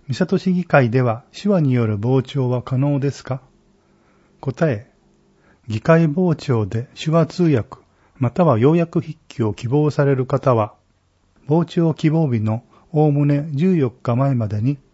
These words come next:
議会事務局までお申し込みください。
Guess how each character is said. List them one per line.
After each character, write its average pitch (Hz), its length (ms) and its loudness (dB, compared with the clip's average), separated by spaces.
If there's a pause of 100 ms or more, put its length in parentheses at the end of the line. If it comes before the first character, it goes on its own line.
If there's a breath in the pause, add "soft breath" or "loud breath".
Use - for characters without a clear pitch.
(300)
議 120 120 -8
会 165 180 0
事 147 60 -2
務 170 180 0
局 139 240 -8
ま 120 100 0
で 165 180 -4
お 135 80 -2
申 135 180 2
し - 100 -12
込 - 80 -4
み 123 140 0
く - 80 -10
だ 120 100 -4
さ 120 200 -4
い。 101 100 -8